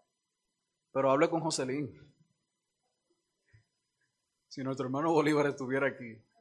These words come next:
le contara algunas de las que él nos decía para animarnos cuando nos pasaba algunas de esas.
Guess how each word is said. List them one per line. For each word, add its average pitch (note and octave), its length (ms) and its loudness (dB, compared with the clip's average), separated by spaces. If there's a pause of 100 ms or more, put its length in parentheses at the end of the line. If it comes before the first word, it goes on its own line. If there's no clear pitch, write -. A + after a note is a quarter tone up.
(920)
le B2+ 120 2
contara C#3 380 4
algunas D#3+ 640 4 (680)
de D3+ 100 6
las D3 140 6
que D3+ 240 4
él A3+ 120 4
nos A3+ 160 0
decía F#3 440 4
para D3 180 4
animarnos C#3+ 640 -2
cuando B2+ 220 -6
nos B2 100 -6
pasaba B2+ 320 0
algunas B2+ 280 0
de A#2+ 180 -2
esas. A#2 220 -8